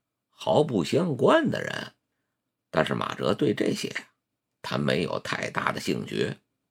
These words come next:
他关心的就是根据邻居们的回忆，许亮那天他是下午四点来钟出去的，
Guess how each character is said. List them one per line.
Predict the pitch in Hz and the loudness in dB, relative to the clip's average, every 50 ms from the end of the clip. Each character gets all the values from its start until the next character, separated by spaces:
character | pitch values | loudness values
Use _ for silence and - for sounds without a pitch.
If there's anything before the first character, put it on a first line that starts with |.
| _ _ _ _ _ _ _ _ _ _ _ _ _ _ _ _ _ | _ _ _ _ _ _ _ _ _ _ _ _ _ _ _ _ _
他 | - 156 | -10 -10
关 | - - 170 180 170 165 | 0 2 4 4 6 4
心 | 147 - 180 180 185 139 | 4 4 4 4 4 4
的 | 78 52 - - - _ _ _ _ _ _ _ | 2 0 -2 -6 -14 _ _ _ _ _ _ _
就 | - - 69 | 0 0 2
是 | 65 - 71 62 50 - - _ _ | 2 2 -2 -4 -4 -6 -10 _ _
根 | _ - 87 87 90 82 | _ 4 4 4 4 0
据 | - 76 73 67 | -2 -2 -2 -2
邻 | 53 53 53 64 69 73 95 110 107 | -2 -2 -2 0 0 0 2 0 0
居 | - 90 87 | -2 -2 -2
们 | 82 76 67 64 | 0 0 0 0
的 | 57 52 | -2 -4
回 | - - 67 78 | -2 0 0 2
忆， | 101 113 117 101 71 - - _ _ _ _ _ _ _ - - _ _ _ _ _ _ _ _ _ _ _ _ | 2 0 0 0 -2 -4 -6 _ _ _ _ _ _ _ -20 -20 _ _ _ _ _ _ _ _ _ _ _ _
许 | - - - 67 69 69 | -14 -8 -2 2 2 4
亮 | 76 95 107 98 78 | 6 6 6 6 4
那 | 73 65 55 | 2 0 0
天 | 52 64 65 58 55 50 - - _ _ _ _ _ _ _ | 0 0 0 0 0 -2 -6 -10 _ _ _ _ _ _ _
他 | - 67 - | -6 -6 -6
是 | - 67 62 58 57 | -2 -4 -2 -2 -4
下 | - - - - - - - | -6 -4 -2 -2 -2 0 -2
午 | 50 50 50 - | -2 -2 -4 -4
四 | - - - - - 80 71 | -6 -6 -6 -2 0 0 0
点 | 53 52 50 50 50 | 0 0 -2 -2 0
来 | 50 50 55 60 | 2 2 2 2
钟 | 62 - 76 76 76 71 - _ _ _ _ | 2 2 0 0 0 -2 -6 _ _ _ _
出 | - - 73 73 71 | -8 -4 -2 -2 0
去 | 64 67 62 | 0 0 2
的， | 62 67 71 73 - - | 2 4 2 2 0 -4